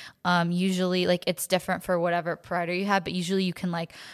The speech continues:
search by doctor or, like, search by, um, like, the tests that you're doing, like, if you're doing a blood test or if you're doing the glucose test, and, um, it will, like, show, like, what the estimated cost is.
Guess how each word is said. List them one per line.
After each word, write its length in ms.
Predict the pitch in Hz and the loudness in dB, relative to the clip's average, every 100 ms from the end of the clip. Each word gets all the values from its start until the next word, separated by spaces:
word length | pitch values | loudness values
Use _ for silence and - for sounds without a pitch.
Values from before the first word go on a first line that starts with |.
| - | -8
search 360 | - 190 175 | 2 2 4
by 180 | - 175 | 4 4
doctor 600 | 175 208 214 208 202 196 | 8 8 8 4 4 4
or, 120 | 180 165 | -2 -4
like, 180 | 165 165 | -4 -8
search 420 | - 175 - - | -6 -4 -6 2
by, 400 | 170 165 165 160 - - - _ - | 4 6 4 2 -6 -20 -20 _ -4
um, 440 | 170 165 165 156 - | 0 0 -2 -6 -6
like, 200 | 160 160 | -6 -4
the 80 | 165 | -2
tests 340 | - 196 - | 4 4 6
that 160 | 196 - | 2 2
you're 160 | 185 175 | 0 0
doing, 380 | 180 180 175 | 2 4 4
like, 160 | 160 165 | 0 -4
if 120 | 175 | -4
you're 80 | 170 | -2
doing 180 | 170 165 | 0 -2
a 40 | |
blood 240 | 160 190 190 | 4 4 6
test 280 | 190 175 | 2 4
or 40 | 165 | 0
if 180 | 165 - | -2 -2
you're 80 | 165 | 0
doing 180 | 165 | 0
the 80 | 156 | 0
glucose 440 | - 185 - 180 - | 0 -2 4 2 2
test, 380 | 170 170 - - - - - _ - | 0 0 -2 -10 -18 -18 -20 _ 0
and, 480 | 175 170 165 165 - - _ _ 175 | 2 4 2 0 -4 -14 _ _ 0
um, 520 | 170 156 156 156 - - _ | 2 2 -2 -6 -10 -16 _
it 180 | - - | 0 0
will, 200 | 175 175 | -2 -2
like, 200 | 160 160 | -2 -6
show, 260 | - 185 165 | 2 4 4
like, 260 | 156 160 - | 2 -2 -2
what 220 | 165 165 | -2 0
the 100 | - | -2
estimated 380 | 170 - 165 160 | -2 -2 -4 -2
cost 360 | - 175 - | 0 0 2
is. 240 | 190 202 | 4 4